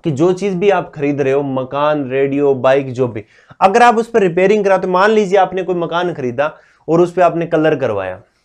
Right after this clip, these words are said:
है ना, आपने मकान खरीद के उस पर आपने कलर करवा लिया,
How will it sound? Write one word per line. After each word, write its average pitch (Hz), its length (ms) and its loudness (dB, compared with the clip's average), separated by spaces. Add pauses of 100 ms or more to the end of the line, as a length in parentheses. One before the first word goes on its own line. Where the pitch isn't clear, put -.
(260)
है 151 60 -4
ना, 175 260 -2 (380)
आपने 156 680 2
मकान 143 420 0
खरीद 143 260 -4
के 143 100 -4
उस 143 140 -4
पर - 100 -6
आपने 131 280 -6
कलर 131 280 -4
करवा 127 300 -6
लिया, 120 280 -8